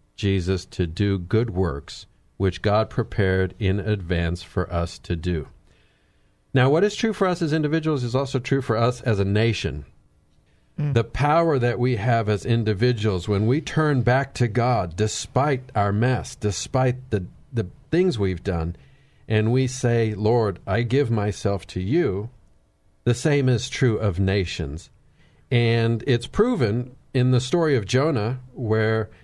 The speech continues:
Speaker 1: Jonah does everything he can to avoid going to Nineveh because God has said to him, "Go to Nineveh and tell them that, uh, for them the end is coming." And so he jumps on a ship, gets eaten by a whale,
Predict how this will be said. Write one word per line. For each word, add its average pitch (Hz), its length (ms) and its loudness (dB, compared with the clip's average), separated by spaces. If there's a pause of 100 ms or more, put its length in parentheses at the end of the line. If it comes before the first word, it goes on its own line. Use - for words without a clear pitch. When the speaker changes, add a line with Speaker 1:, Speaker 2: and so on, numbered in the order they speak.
(100)
Speaker 1:
Jonah 151 300 2
does 110 220 0
everything 160 400 0
he 143 120 -2
can 131 340 0
to 120 160 0
avoid 113 360 0
going 110 260 0
to 104 120 0
Nineveh 101 440 0
because 92 300 -2
God 113 240 -2
has 104 160 -2
said 113 240 -2
to 107 100 0
him, 98 120 -2
"Go 123 120 0
to 127 120 0
Nineveh 113 440 -2
and 98 160 -4
tell 117 240 -2
them 104 260 -2
that, 92 360 -4 (420)
uh, 90 260 -2
for 95 180 -2
them 127 220 2
the 123 120 2
end 110 160 0
is 98 120 -2
coming." 95 340 -2 (400)
And 107 180 0
so 120 240 0
he 117 80 0
jumps 117 300 -2
on 110 100 2
a 107 60 0
ship, 117 320 -4
gets 98 240 -4
eaten 113 240 -4
by 104 160 -2
a 104 80 0
whale, 101 340 -2